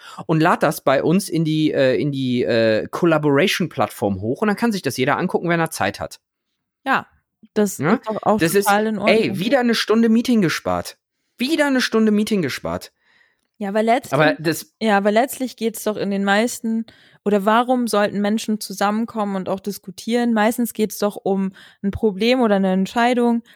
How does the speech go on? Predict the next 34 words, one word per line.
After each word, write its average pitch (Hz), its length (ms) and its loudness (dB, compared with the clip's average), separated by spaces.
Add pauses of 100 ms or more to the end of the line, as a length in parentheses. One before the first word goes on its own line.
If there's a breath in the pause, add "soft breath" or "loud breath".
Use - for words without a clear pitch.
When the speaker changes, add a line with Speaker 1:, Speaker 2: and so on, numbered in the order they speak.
Speaker 2:
Dann 202 140 -2
hast 202 180 -2
du 208 60 -2
nur 196 140 0
eigentlich 196 300 0
eine 196 120 0
Analyse 190 520 0
oder 196 160 0
Diskussionsphase 202 1120 -2 (360 soft breath)
und 196 180 0
dann 196 280 4
hast 190 260 -2
du 214 60 2
eine 196 160 2
Entscheidung, 202 560 0
eine 202 120 2
Lösung, 196 540 0 (100)
nächste 190 360 -2
Schritte 190 640 -2
und 190 220 2
fertig. 190 580 -4 (460 soft breath)
Also 202 340 2
Speaker 1:
Also 156 240 4
jede, 180 500 2
jedes 196 460 -2
Zusammentreffen 151 920 0
von 135 240 -2
Mitarbeitern, 139 880 0 (420 loud breath)
ähm, 151 340 2
was 143 300 0
am, 135 280 -4
wo 139 100 -2
vorher 202 500 2
schon 151 540 -2